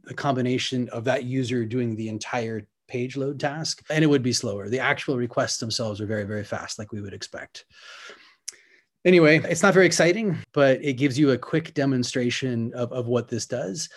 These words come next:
So the general idea here then is, you know, now that, now that we've seen what it can do, let's, let's increase it.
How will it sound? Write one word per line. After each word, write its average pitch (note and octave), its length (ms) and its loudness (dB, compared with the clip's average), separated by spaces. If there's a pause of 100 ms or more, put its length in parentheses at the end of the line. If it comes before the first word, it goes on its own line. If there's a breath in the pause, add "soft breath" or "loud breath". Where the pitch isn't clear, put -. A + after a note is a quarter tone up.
(400 loud breath)
So D3+ 220 4
the C3+ 100 0
general F3+ 320 8
idea D3 400 6
here B2+ 460 0
then B2+ 320 0
is, A#2 560 -4
you B2 100 -8
know, A2 100 -6
now B2+ 200 0
that, C3 200 2
now D#3+ 160 2
that D3 120 6
we've B2 160 0
seen E3+ 240 2
what C#3 100 6
it C3 140 0
can D3 140 -4
do, D#3+ 360 4 (380 loud breath)
let's, C#3 360 0 (160)
let's C3+ 200 -2
increase A#2+ 360 -2
it. F#2+ 120 -10